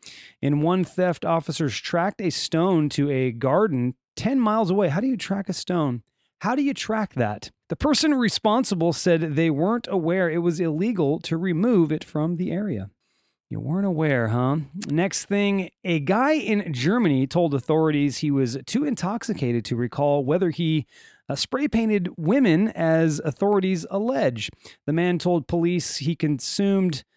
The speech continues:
uh, nine beers before going out to buy a can of s-, uh, spray paint.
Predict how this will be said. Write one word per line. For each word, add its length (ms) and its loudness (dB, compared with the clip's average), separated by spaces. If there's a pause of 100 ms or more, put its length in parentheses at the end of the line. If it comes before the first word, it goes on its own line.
(260)
uh, 160 0
nine 500 2
beers 420 2
before 400 0
going 360 0
out 280 -2
to 120 -4
buy 260 0
a 120 -2
can 380 -4
of 140 -6
s-, 300 -10
uh, 180 -8
spray 340 -6
paint. 300 -10